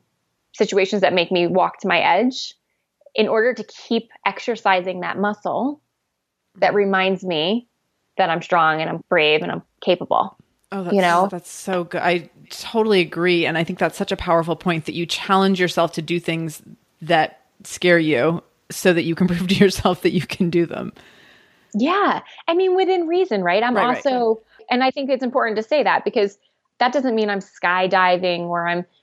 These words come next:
Speaker 1: taking my kids, you know, on a backpacking trip through sub-Saharan Africa or, you know, like,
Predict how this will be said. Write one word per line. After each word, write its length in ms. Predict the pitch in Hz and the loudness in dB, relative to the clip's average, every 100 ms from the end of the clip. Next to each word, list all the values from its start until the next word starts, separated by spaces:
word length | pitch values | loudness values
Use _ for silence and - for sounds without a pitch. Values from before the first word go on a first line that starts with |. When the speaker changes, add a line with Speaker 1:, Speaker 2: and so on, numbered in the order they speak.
| _ _ | _ _
Speaker 1:
taking 380 | - 208 208 196 | -2 0 2 2
my 160 | 180 180 | 2 0
kids, 520 | 214 190 180 180 - | 2 2 0 -6 -6
you 140 | 196 190 | 0 2
know, 200 | 175 170 | 4 2
on 120 | 170 | 2
a 120 | 165 | 2
backpacking 640 | - 180 - 196 185 190 | 2 0 0 -2 -2 -6
trip 260 | - 180 - | -2 -4 -2
through 280 | 190 180 175 | 0 2 2
sub-Saharan 500 | 196 180 202 190 180 | 0 -2 0 0 2
Africa 760 | 180 180 190 180 180 190 185 180 | 0 -2 0 2 2 0 0 -2
or, 140 | 185 - - _ | -4 -14 -20 _
you 100 | 254 | 2
know, 300 | 240 220 - | 4 2 0
like, 360 | - 220 190 | 0 0 -2